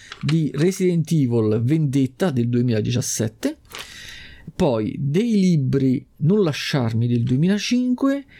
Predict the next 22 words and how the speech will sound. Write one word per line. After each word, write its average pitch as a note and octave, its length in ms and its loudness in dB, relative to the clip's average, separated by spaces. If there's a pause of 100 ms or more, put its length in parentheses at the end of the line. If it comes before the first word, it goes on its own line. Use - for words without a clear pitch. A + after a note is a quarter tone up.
e - 340 0
Come A#3+ 320 0
trattare D3 480 0
gli D#3 180 0
altri A3+ 440 -2
e - 120 -2
farseli - 540 -2
amici. C3+ 500 0 (960)
Eh, B2+ 800 2
Non D#3+ 120 2
lasciarmi E3 540 2
del C#3 160 0
duemilacinque E3+ 560 0
è D#3+ 60 0
un C#3 100 0
romanzo F#3 960 0 (320)
che D#3 320 -2
è E3+ 300 -2
di, F3 440 0 (800)
allora, C3+ 300 0
un D3+ 140 2
attimo, A3+ 640 -2